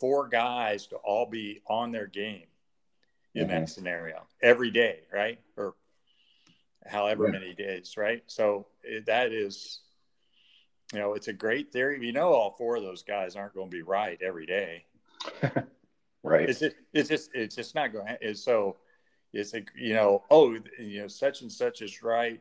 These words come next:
Speaker 1: And, you know, back in the day, uh, I know you remember this name, Andrew Miller, uh, was a, uh, for the Indians there that one year. He was a gift 'cause he could pitch three innings in relief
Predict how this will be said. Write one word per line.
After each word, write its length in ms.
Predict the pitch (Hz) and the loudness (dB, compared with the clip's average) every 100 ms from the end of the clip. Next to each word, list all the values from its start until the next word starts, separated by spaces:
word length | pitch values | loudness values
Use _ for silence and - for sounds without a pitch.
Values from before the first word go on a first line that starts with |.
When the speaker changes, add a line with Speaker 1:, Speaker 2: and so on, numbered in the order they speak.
| 107 | -16
Speaker 1:
And, 120 | 95 90 _ _ _ _ _ - - _ | -20 -20 _ _ _ _ _ -20 -20 _
you 80 | 107 | -2
know, 200 | 104 104 98 87 | -2 -4 -14 2
back 320 | 113 135 - | 4 4 -2
in 80 | 120 | -4
the 80 | 113 | -2
day, 960 | 113 120 120 113 110 107 107 107 104 - | 2 2 2 -2 -8 -10 -10 -10 -14 -4
uh, 40 | 104 | -4
I 60 | |
know 180 | 107 113 | -2 -2
you 180 | 110 117 | -4 -4
remember 360 | 117 110 104 | -4 -4 -4
this 240 | 104 104 - | -4 -4 -4
name, 300 | 104 104 107 | -8 -6 -6
Andrew 400 | 113 131 117 120 | -4 -4 -4 -4
Miller, 480 | 107 120 110 95 87 _ _ _ _ _ _ _ | -2 2 2 2 -2 _ _ _ _ _ _ _
uh, 340 | 98 92 90 85 - _ _ 104 | -2 0 0 -2 -10 _ _ -6
was 380 | 98 95 92 | -2 -2 -2
a, 300 | 98 92 90 | -4 -4 -4
uh, 180 | 90 85 85 - 98 _ _ _ | -4 -6 -12 -20 -20 _ _ _
for 120 | - | -4
the 120 | 95 107 | -2 -2
Indians 560 | 110 117 104 98 95 | -2 0 0 0 0
there 200 | 101 101 | 2 4
that 240 | 98 95 92 | 2 0 -2
one 240 | 95 95 | -4 -2
year. 340 | 98 95 92 _ _ _ _ _ _ _ | -2 -2 -4 _ _ _ _ _ _ _
He 180 | - 120 | -4 0
was 200 | 107 107 | 0 -4
a 60 | |
gift 520 | 95 120 127 101 - - | -6 4 6 6 2 -4
'cause 160 | 95 | -4
he 240 | - 127 131 | -2 -4 -2
could 240 | - 104 | -4 -4
pitch 360 | - 139 - - | 2 2 0 -6
three 320 | 110 104 101 | -4 -4 -4
innings 420 | 101 98 95 - | -4 -4 -6 -8
in 180 | 104 98 | -6 -4
relief 600 | 98 95 104 101 - - | -6 -2 -2 -4 -8 -20